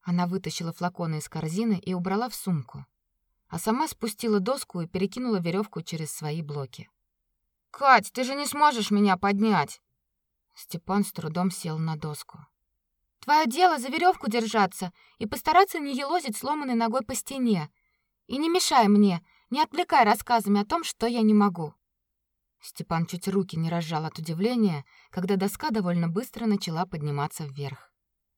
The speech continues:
Самым сложным оказалось перебраться с доски, висящей над проломом, на твёрдый пол. Но они справились. "С прибытием!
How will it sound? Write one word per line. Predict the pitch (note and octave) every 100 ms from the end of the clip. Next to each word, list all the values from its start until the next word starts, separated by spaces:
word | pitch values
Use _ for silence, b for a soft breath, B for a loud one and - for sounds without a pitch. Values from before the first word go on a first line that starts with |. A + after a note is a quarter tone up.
| _ _ _ _ _
Самым | - - E3+ E3+ F3
сложным | - G3+ G#3+ E3+
оказалось | D#3 E3+ E3+ G3 F3+
перебраться | - F3+ F3 G3 F#3
с | F3
доски, | E3 E3+ - - B3+
висящей | F3+ F3+ - G3+ - E3+
над | D#3+ -
проломом, | - D3+ F3 A#3+ A3 C#3 - _ _ _
на | - D3
твёрдый | D#3+ E3 E3+ E3+
пол. | - D3 B2+ _ _ _ _ _ _ _ _
Но | - C#4
они | B3+ F#3+
справились. | - - B3 - B2+ - - _ _ _ _ _ _ _ _
"С | -
прибытием! | - F4 B3+ F4 - A#3 F#3 E3